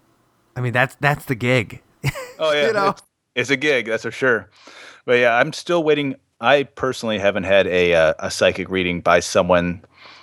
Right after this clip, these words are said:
Speaker 2: who I didn't think was a shyster. It's like, I've had, like, people come up to me and say certain things, but I'm just going, "You're, you're cold reading. I know you're cold reading. I've read books on cold reading. I know exactly what you're doing."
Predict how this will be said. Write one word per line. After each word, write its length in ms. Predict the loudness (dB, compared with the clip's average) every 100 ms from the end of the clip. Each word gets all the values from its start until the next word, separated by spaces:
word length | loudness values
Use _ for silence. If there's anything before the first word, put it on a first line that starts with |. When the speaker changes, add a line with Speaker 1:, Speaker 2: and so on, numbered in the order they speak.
| _ _ _
Speaker 2:
who 180 | 0 2
I 80 |
didn't 240 | 4 0 0
think 160 | -2
was 140 | -2 -8
a 40 |
shyster. 460 | -2 -2 -2 -8 -12 _ _ -20 -10 -6
It's 140 | 0
like, 200 | 2 0 -2
I've 180 | 0 2
had, 180 | 2 2
like, 140 | 0
people 480 | -2 -2 0 -2 -4 _ _ _
come 180 | -6 0
up 160 | 0 -2
to 100 | -8
me 200 | -4 -4
and 140 | -6
say 580 | -4 0 2 2 -2 -6 -16 _ _ _ -20 _ _
certain 360 | -4 0 0 0
things, 560 | 0 0 0 -6 -10 -14 _ _ _ _ -20 -4
but 120 | 0
I'm 140 | 2 0
just 160 | -4
going, 180 | -4 -4
"You're, 120 | -8 -12 -16
you're 100 | -8
cold 280 | 0 0 0
reading. 240 | -4 -6 -2
I 100 | 0
know 140 | 2
you're 140 | 2 0
cold 240 | 0 2
reading. 180 | 2 2
I've 220 | 0 2
read 340 | 2 2 -2 -4
books 260 | -2 0 0
on 160 | -2
cold 260 | 0 0 2
reading. 320 | 2 2 0
I 100 | 0
know 120 | 0
exactly 580 | 0 -4 0 2 2 2
what 120 | 0
you're 100 | 0
doing." 500 | 0 2 2 0 -6